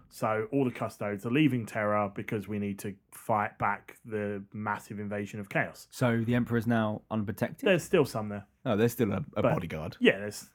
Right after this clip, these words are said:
Speaker 1: there's some, but a lot less.
Speaker 2: So we've now taken off our leather straps and put on our golden armor?
Speaker 1: Kind of.
Speaker 2: To go outside?
Speaker 1: Yeah, in, en masse.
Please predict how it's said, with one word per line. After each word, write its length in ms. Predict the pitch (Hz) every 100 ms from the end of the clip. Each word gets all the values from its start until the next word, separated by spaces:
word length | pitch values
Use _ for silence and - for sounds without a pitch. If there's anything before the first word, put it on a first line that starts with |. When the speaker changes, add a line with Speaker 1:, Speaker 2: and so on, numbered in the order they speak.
| -
Speaker 1:
there's 220 | 143 127
some, 260 | 135 98 92
but 140 | 120
a 40 | 127
lot 160 | 117
less. 240 | 107 - -
Speaker 2:
So 140 | -
we've 180 | 110 98
now 300 | 110 101 101 - _
taken 360 | - 120 113 127
off 200 | 147 -
our 120 | 139
leather 220 | 139 139
straps 420 | 139 - 175 - -
and 100 | 113
put 100 | -
on 200 | 131 131
our 100 | 139
golden 320 | 143 147 143
armor? 380 | 151 165 190 196 - -
Speaker 1:
Kind 180 | 311
of. 220 | 127 151 - _ _ _ -
Speaker 2:
To 80 |
go 220 | 127 135 131
outside? 460 | 151 - 156 139
Speaker 1:
Yeah, 240 | 190 131 107
in, 120 | 135
en 240 | 135 131
masse. 380 | 131 117 - -